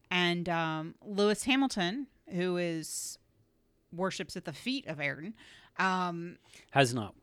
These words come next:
Speaker 1: has not. And this is his ninth attempt at that today,
Speaker 2: Yes.
Speaker 1: as we record.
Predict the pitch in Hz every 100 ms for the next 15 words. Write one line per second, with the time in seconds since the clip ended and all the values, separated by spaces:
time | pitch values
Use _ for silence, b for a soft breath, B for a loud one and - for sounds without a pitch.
0 | _ _ _ 208 214 196 240 226 - 190
1 | 202 226 208 196 175 190 196 214 254 -
2 | 170 - 156 151 - - - - 147 139
3 | - 165 - - - - _ _ _ _
4 | _ - 170 160 170 156 - - -